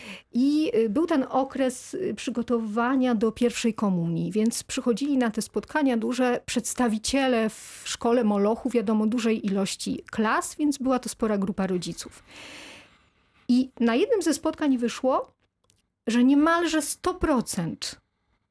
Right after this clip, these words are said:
w szkole Molochu, w tym przedziale wieku, który nas interesuje w przystępowaniu do pierwszej komunii,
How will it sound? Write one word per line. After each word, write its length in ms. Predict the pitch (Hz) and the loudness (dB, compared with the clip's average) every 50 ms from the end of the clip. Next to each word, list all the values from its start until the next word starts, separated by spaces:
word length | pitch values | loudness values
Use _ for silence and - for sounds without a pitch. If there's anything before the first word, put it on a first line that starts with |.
| _ _ _ _ _ _ _ - | _ _ _ _ _ _ _ -12
w 80 | - | -10
szkole 380 | - - - - 262 294 339 349 | -10 -6 -2 0 0 2 2 2
Molochu, 640 | 339 339 320 302 254 202 170 - - - 233 - - - _ _ - | 2 2 2 4 2 2 0 -4 -8 -10 -12 -12 -12 -14 _ _ -20
w 80 | - - | -8 -4
tym 220 | - 233 226 233 | 0 2 2 2
przedziale 500 | - - - 254 202 254 254 269 277 269 | 2 2 0 0 2 2 4 4 4 4
wieku, 300 | 226 240 247 247 - 285 | 4 2 2 0 0 -4
który 240 | - - - 240 240 | -4 -2 0 2 2
nas 220 | 233 233 233 - | 2 2 2 2
interesuje 720 | 254 233 247 233 240 240 - - 240 208 196 175 170 196 - | 2 2 4 2 2 2 2 2 2 2 2 2 0 -2 -6
w 60 | - - | -12 -8
przystępowaniu 680 | - - 214 - - 202 196 220 196 190 185 180 180 180 | -4 -2 -2 0 0 0 0 0 0 0 0 0 -2 -2
do 100 | 190 180 | -2 -2
pierwszej 320 | - 196 190 - - 185 | -2 -2 -2 0 -2 -2
komunii, 440 | - - 175 165 180 214 269 339 | -2 -2 -4 -2 0 0 0 0